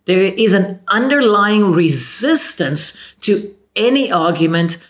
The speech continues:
or any evidence. I asked the one atheist on social media, "So what type of evidence would be sufficient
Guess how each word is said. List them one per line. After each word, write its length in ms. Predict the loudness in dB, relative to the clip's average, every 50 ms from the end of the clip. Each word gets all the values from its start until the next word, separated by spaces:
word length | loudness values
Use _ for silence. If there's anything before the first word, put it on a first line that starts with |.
| _ _ -2
or 120 | -2 0 0
any 240 | 0 0 0 0 0
evidence. 580 | 0 0 0 2 0 -2 -2 -4 -6 -10 -10 -12 -16 -20 -20 -20 -10 -6
I 60 | -4
asked 340 | -2 0 0 0 0 0 2
the 60 | 2
one 200 | 2 4 2 2
atheist 540 | 2 2 0 0 0 0 0 0 0 0 0
on 80 | 0 0
social 400 | 0 0 0 0 0 0 2 2
media, 340 | 4 4 4 4 2 2 0
"So 420 | 0 0 0 0 0 0 -4 -8 -16 -20 _ _ _ _ _
what 220 | -2 -2 -2 0 0
type 200 | -2 -2 0 0
of 100 | 0 0
evidence 520 | 2 0 2 2 2 2 2 2 2 2
would 220 | 2 0 0 2
be 140 | 2 0 0 0
sufficient 1040 | 0 -2 -4 -4 -4 -6 -10 -6 -2 0 0 0 -2 -2 -4 -2 -2 -2 -4 -6